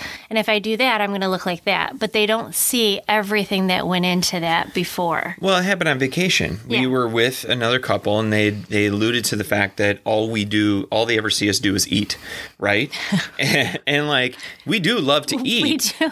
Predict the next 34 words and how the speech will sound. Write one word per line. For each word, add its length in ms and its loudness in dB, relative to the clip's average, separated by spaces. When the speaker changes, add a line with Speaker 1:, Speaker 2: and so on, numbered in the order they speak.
Speaker 2:
But 200 -2
the 60 -2
thing 260 -2
is, 240 0
is 120 -4
what 140 2
you 80 -2
don't 220 -2
realize 440 0
is 100 -8
that 260 2
our 120 0
metabolisms 960 0
are, 280 0
are 160 2
at 160 2
a 40 0
high 260 -2
peak, 520 -2
right? 340 0
We 140 0
need 320 0
extra 300 0
calories 440 2
to 80 -4
maintain 360 2
the 80 0
muscle 340 0
mass 300 0
that 120 -2
we've 140 2
Speaker 1:
Mm-hmm. 120 -4
Speaker 2:
built. 380 0
Speaker 1:
Mm-hmm. 280 -2